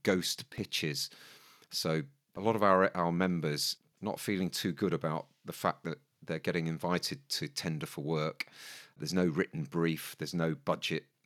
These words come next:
mention, there's no face-to-face meeting offered, and there's even no feedback. Again,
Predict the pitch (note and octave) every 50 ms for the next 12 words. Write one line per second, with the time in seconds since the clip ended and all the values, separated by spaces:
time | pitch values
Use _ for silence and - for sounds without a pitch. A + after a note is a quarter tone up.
0 | _ _ - F2 F2 F2 D#2+ - - - E2+ E2 D#2+ D#2+ D#2+ - - F2+ F2 F2
1 | E2 D2 - - - - - - _ _ _ - - G2 - - - - - G2
2 | F#2 E2+ - - F2+ F2 F#2 F2+ E2+ - - F2+ E2 E2+ E2 E2 - - E2+ E2
3 | C#2 - _ _ _ - F#2 F#2+ F#2+ F#2 A#2 B2 A2+ B2+ B2+ A2+ A2+ A2+ A2+ G#2+
4 | - - - - - C3 B2+ A2 - - E2+ D#2 - - - - - - - -
5 | - - - _ - - F#2 - - B2 G#2 F#2+ E2